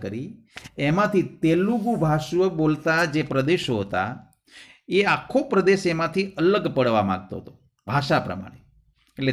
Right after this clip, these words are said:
તેલુગુ ભાષી લોકોએ એમ કહ્યું કે અમારે મદ્રાસમાં રહેવું નથી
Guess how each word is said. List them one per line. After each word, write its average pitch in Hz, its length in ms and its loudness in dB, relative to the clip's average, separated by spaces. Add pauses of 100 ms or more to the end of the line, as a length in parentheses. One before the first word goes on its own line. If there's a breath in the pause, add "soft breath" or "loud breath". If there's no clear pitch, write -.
(140)
તેલુગુ 190 420 2
ભાષી 170 460 2
લોકોએ 131 420 2
એમ 117 60 -2
કહ્યું 117 440 -2 (320 soft breath)
કે 131 80 0
અમારે 156 240 2 (120)
મદ્રાસમાં 143 560 2
રહેવું 110 320 0
નથી - 220 -10